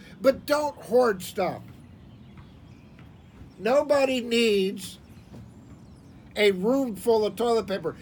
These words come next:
Have you been looking at Facebook to see some of the some of the, I mean, people are having a riot with this, right? As far as the, the, the humor people. Uh, they had a picture of a bathroom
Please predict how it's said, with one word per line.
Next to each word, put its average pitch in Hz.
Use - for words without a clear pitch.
Have 208
you 233
been 220
looking 294
at 226
Facebook 233
to 185
see 226
some 226
of 196
the 156
some 233
of 147
the, 151
I 226
mean, 247
people 254
are 180
having 202
a 160
riot 196
with 123
this, 113
right? 180
As 151
far 185
as 165
the, 127
the, 131
the 139
humor 214
people. 220
Uh, 170
they 196
had 220
a 196
picture 226
of 175
a 165
bathroom 196